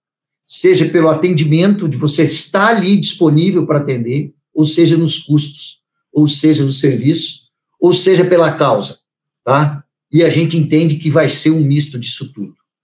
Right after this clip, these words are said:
E cada vez mais a sociedade tá cobrando isso. Nós devemos cada vez mais ser sustentáveis,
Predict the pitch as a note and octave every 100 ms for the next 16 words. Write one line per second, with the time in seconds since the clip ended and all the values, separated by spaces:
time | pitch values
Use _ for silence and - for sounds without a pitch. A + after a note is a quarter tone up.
0 | _ _ _ C3 B2 F#3 F#3 D#3 D3+ F#3+
1 | E3+ D#3 C#3+ E3+ E3 - D#3+ D3+ C3+ C#3+
2 | C#3+ D3+ D3+ C3 C#3+ C#3 G#2+ - - _
3 | _ _ _ _ G#2 B2 C#3+ C#3 A#2+ C3
4 | C#3 - D3 C3+ G#2+ D#3+ D#3+ C3 C#3 C#3+
5 | - - C#3 C#3 - - F#3 G#3 - D#3+
6 | C3+ B2+ B2 C#3 C#3 - -